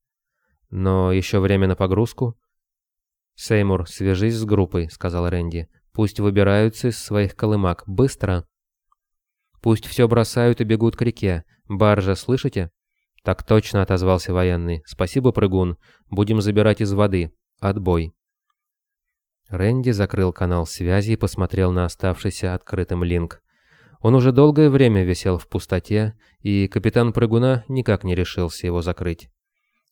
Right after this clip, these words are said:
Это контакт того сумасшедшего федерального агента, что отправился в форт. Может, попробовать его вызвать? Нужно знать, сколько еще продержится это укрепление. Вдруг у них меньше времени, чем они думают.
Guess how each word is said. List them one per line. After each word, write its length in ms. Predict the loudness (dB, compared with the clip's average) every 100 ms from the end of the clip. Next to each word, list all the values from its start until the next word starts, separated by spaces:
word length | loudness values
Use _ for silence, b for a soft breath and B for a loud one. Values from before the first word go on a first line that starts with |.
| -6
Это 220 | -4 -2
контакт 580 | -2 -2 0 -4 -4 -2
того 240 | 0 0
сумасшедшего 800 | 0 0 -2 0 0 0 0 0
федерального 600 | 0 0 0 2 2 2
агента, 460 | 2 0 -2 -4 -10
что 200 | -4 -6
отправился 560 | -4 -4 -2 -4 -6
в 40 | -14
форт. 440 | -6 -6 -6 -12 _ _ _ _ _ _ -8
Может, 480 | -2 0 -2 -4
попробовать 560 | -8 -2 0 0 -2 -2
его 260 | -2 0 0
вызвать? 460 | 0 0 -6 -6 _ _ _ _ _ -6
Нужно 380 | -2 0 0 0
знать, 280 | 2 0 -2
сколько 380 | 0 0 2
еще 180 | -2 -2
продержится 600 | -2 0 2 0 0 -2
это 180 | -2 0
укрепление. 640 | 0 0 0 0 0 -4 -8 b b -4
Вдруг 400 | -2 2 2 4
у 40 |
них 260 | 0 0 -4
меньше 440 | -2 2 2 0 -2
времени, 380 | 0 0 -2 -4
чем 200 | -4 -2
они 140 | 0
думают. 400 | 0 0 0